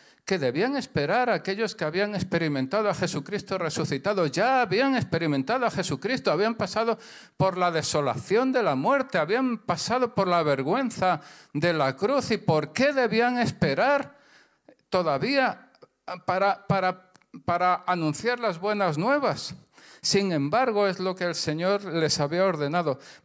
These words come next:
Predicar, es, es decir,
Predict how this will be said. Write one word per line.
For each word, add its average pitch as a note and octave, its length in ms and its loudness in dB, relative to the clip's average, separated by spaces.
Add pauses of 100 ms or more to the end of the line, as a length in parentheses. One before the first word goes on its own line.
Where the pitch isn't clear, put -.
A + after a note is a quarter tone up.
Predicar, E3 1000 0
es, E3+ 320 -2 (100)
es F3+ 160 -2
decir, E3 600 0